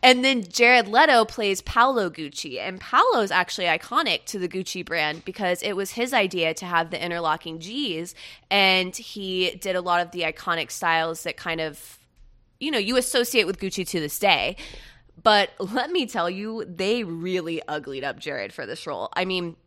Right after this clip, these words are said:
look up a picture, Google it. He is bald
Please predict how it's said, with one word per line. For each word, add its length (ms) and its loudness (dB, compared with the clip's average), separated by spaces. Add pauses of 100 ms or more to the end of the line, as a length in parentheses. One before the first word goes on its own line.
(100)
look 220 -2
up 100 2
a 60 -2
picture, 420 -2
Google 360 -2
it. 200 6 (260)
He 200 -4
is 140 0
bald 640 -2